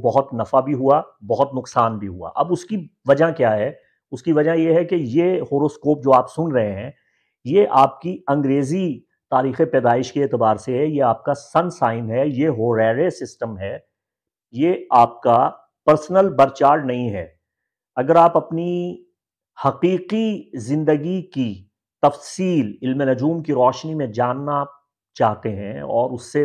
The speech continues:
दुरुस्त रहनुमाई हासिल करना चाहते हैं, तो फिर आप अपनी तारीख़ पैदाइश के एतबार से अपना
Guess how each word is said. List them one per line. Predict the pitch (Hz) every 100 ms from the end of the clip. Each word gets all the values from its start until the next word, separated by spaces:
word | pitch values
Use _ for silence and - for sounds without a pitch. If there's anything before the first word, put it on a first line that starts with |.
| 127
दुरुस्त | 135 151 151 123
रहनुमाई | 110 117 110 127 143
हासिल | 123 117 143
करना | 120 107 104
चाहते | 92 90 95
हैं, | 92 - _ _ _ _ -
तो | 156
फिर | 175 170
आप | 156 151
अपनी | 160 156
तारीख़ | 139 131 123
पैदाइश | 139 127 120 120
के | -
एतबार | 127 110 107 101
से | - 147
अपना | - 147